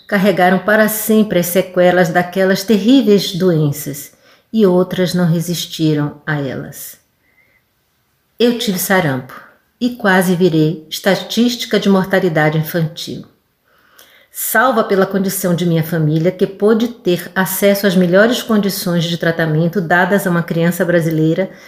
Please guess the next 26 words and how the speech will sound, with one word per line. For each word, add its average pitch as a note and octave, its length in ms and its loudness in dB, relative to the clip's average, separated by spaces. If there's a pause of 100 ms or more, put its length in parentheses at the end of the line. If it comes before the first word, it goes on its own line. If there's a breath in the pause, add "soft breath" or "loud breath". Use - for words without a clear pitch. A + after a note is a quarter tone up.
(140)
na F#3+ 140 2
década E3 440 0
de E3 140 -2
mil G3 180 4
novecentos F3+ 500 -2
e - 20 -10
sessenta. D3+ 580 -6 (760 soft breath)
Mas A3 260 2
foi G3 200 0
por G3 280 -6
pouco, D3+ 580 -10
por G3+ 180 0
muito G#3 600 4
pouco. - 520 -16 (1040 soft breath)
Até E3+ 320 0
hoje, F#3 600 -2
eu F#3+ 100 2
recordo F#3 720 0
de F#3+ 100 -4
cada B3 400 0
detalhe G3+ 460 2
daquela F3+ 380 0
doença. D3+ 600 -4 (640 soft breath)
Da F#3 140 2
minha E3+ 240 4
avó, F#3 420 2